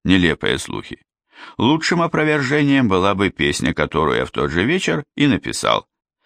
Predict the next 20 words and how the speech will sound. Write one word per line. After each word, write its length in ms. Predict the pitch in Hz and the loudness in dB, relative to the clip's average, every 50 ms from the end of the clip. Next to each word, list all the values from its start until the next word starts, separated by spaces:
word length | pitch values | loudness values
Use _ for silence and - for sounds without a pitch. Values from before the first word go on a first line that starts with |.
| _ - - - | _ -20 -14 -4
"Здравствуйте, 880 | - 120 127 143 165 156 135 123 120 - - 139 139 131 - - 131 127 | -4 -2 0 2 2 2 2 2 -2 -2 -2 0 0 0 0 0 -2 0
товарищи, 760 | - 131 127 120 120 120 117 120 117 113 - - 123 120 | 0 0 0 2 2 2 2 2 0 0 -2 -2 0 0
дамы, 380 | 98 85 92 95 98 101 101 98 | 0 0 2 2 4 4 2 2
господа. 640 | 90 95 92 - - - 90 95 95 92 95 98 - _ _ _ _ _ _ _ _ _ _ _ | 0 -2 -4 -4 -2 -2 -2 0 0 -2 -2 -2 -6 _ _ _ _ _ _ _ _ _ _ _
Это 300 | - 190 214 214 220 196 | -2 -2 0 0 0 0
голос 440 | 156 160 165 170 170 170 156 - - | 0 2 2 2 2 0 0 -4 -4
Токарева 600 | _ 185 175 170 - 165 156 156 151 143 143 139 | _ -2 -2 0 0 0 0 2 0 0 0 0
Вилли. 580 | 127 113 95 85 76 71 69 50 50 - - _ _ _ _ _ _ - - _ _ | 2 2 2 2 0 0 -4 -4 -6 -8 -10 _ _ _ _ _ _ -20 -20 _ _
Так 260 | - 254 254 247 - | 0 0 0 2 2
у 80 | 247 | 2
нас 220 | 226 226 220 180 165 | 2 2 2 0 0
бывает, 720 | 190 202 196 208 214 214 202 190 175 156 139 - - - - - _ _ _ | 0 2 2 4 4 4 4 2 2 2 0 -2 -6 -14 -18 -20 _ _ _
злые 400 | - 123 139 156 170 170 156 151 | -4 -2 2 2 2 4 2 2
люди 340 | 147 156 156 143 135 139 135 | 2 2 2 2 2 2 2
иногда 600 | 127 127 127 127 127 123 135 139 139 127 - - _ _ _ _ | 2 2 2 2 0 2 2 2 2 2 0 -4 _ _ _ _
слух 340 | - - 226 240 214 - - | -6 -2 0 0 0 0 -2
пускают, 640 | - 175 160 - - - 165 160 160 156 151 143 | -4 -4 -4 -2 -2 0 2 2 2 2 0 -2
что 300 | - - - 156 147 143 | -6 -2 0 0 0 0
тебя 320 | - 160 151 151 160 156 | 0 -2 0 2 2 2
убили". 520 | 156 160 165 160 160 156 110 78 65 - | 2 2 0 0 0 0 0 0 0 -4